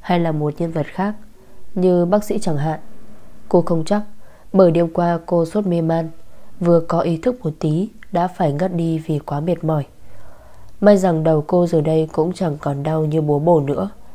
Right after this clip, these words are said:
nếu không chắc cô chết mất. Nam Tịch Viên vào phòng tắm, cô vệ sinh cá nhân xong liền đi ra ngoài. Đúng lúc này cửa phòng có tiếng gõ. Cô tiến lên vài bước và mở cửa ra. Là một người giúp việc nữ.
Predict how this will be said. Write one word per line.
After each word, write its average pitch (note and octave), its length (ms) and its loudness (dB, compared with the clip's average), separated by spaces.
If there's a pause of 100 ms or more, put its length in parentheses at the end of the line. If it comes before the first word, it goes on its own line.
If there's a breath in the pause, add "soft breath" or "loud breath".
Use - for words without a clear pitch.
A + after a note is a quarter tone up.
(140)
nếu D#3 240 4
không E3 320 2
chắc G#3+ 180 -2
cô D3+ 160 0
chết G3 260 -2
mất. G#3+ 120 -2 (720 soft breath)
Nam G#3 160 6
Tịch E3+ 220 2
Viên F3+ 200 2
vào E3+ 140 2
phòng C#3+ 260 -2
tắm, C#3+ 300 -2 (360 soft breath)
cô G#3 140 6
vệ F#3+ 160 4
sinh F3 260 -2
cá D3+ 160 -2
nhân D#3+ 220 -2
xong D#3+ 320 -2
liền D3 160 0
đi D3+ 100 -2
ra D3+ 140 -2
ngoài. D3 380 0 (460 soft breath)
Đúng E3+ 160 2
lúc A3 160 2
này D#3+ 400 2
cửa E3 160 4
phòng D#3 320 0
có D#3 140 -4
tiếng D3+ 260 -4
gõ. E3 280 0 (500 soft breath)
Cô F#3 240 4
tiến D#3+ 260 0
lên E3 160 0
vài D#3+ 160 0
bước F3+ 200 0 (340)
và D#3 220 2
mở D3 280 -2
cửa D3 160 -2
ra. D#3 300 -2 (1700 soft breath)
Là G3 180 6
một F3 220 0
người F3 300 2
giúp G#3+ 180 -4
việc E3+ 180 2
nữ. F3 300 0